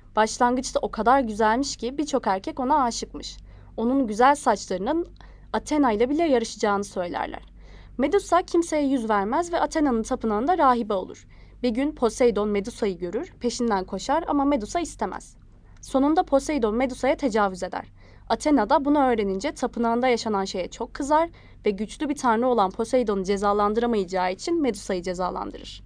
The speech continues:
Medusa'nın kendisiyle yarışan güzel saçlarını yılana, vücudunu da korkunç bir yaratığa çevirir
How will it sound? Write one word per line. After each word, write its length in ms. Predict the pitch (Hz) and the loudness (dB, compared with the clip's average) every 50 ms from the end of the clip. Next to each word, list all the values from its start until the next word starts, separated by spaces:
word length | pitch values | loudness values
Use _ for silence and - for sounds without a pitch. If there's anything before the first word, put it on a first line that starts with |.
| - - - | -20 -18 -8
Medusa'nın 540 | - 214 247 277 277 349 - 330 277 277 349 | -2 0 2 2 2 2 0 0 0 2 0
kendisiyle 520 | 370 - - 247 233 226 - - 330 294 285 | -2 0 0 0 0 -2 -2 -2 0 2 4
yarışan 460 | 254 220 208 - - 247 226 214 196 | 4 4 2 0 0 0 -2 -2 -2
güzel 240 | 190 196 233 247 262 | 0 2 4 4 4
saçlarını 500 | 254 - 220 202 - - - 185 185 185 | 2 0 -2 -2 -2 -4 -8 -6 -6 -4
yılana, 480 | 185 196 190 196 196 214 262 330 403 - - - - - - | -4 -4 -2 -2 0 0 0 -2 -4 -6 -10 -18 -12 -8 -6
vücudunu 420 | 226 196 240 247 214 247 247 240 | -2 0 0 0 0 0 0 0
da 100 | 220 202 | 0 0
korkunç 500 | - - 240 220 220 226 277 269 - - | 0 2 2 2 2 0 -4 -6 -6 -4
bir 80 | 226 196 | -4 -2
yaratığa 460 | 196 180 180 185 185 - 254 269 294 | -2 0 -2 -2 -2 0 0 0 0
çevirir 480 | - - 294 262 294 277 330 339 - | 0 -2 -4 -4 -2 -2 -4 -4 -4